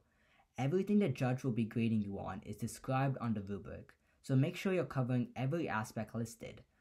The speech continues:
Otherwise, you will lose a huge chunk of points unnecessarily. Any additional factors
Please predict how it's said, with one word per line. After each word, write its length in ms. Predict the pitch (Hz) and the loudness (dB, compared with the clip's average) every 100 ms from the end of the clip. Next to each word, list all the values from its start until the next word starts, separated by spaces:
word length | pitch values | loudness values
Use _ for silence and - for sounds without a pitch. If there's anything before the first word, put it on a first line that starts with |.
| _ _ | _ _
Otherwise, 560 | 160 160 170 160 170 - | -4 0 2 2 2 0
you 120 | 143 | 2
will 80 | 135 | 4
lose 220 | 135 127 | 4 4
a 20 | |
huge 420 | 127 - 180 180 - | 0 -2 -4 -4 -6
chunk 220 | 143 139 | -4 -2
of 140 | 123 | -4
points 480 | - 123 101 95 - - | -4 -4 -4 -6 -12 -10
unnecessarily. 840 | 113 113 107 117 - 110 90 67 69 _ _ _ _ _ _ _ _ - | -2 0 0 -4 -6 -4 -4 -8 -14 _ _ _ _ _ _ _ _ -6
Any 240 | 135 185 208 | 0 4 4
additional 400 | 135 139 170 139 | 4 0 0 -2
factors 680 | - 117 113 120 110 110 | 0 -2 0 -2 -2 -4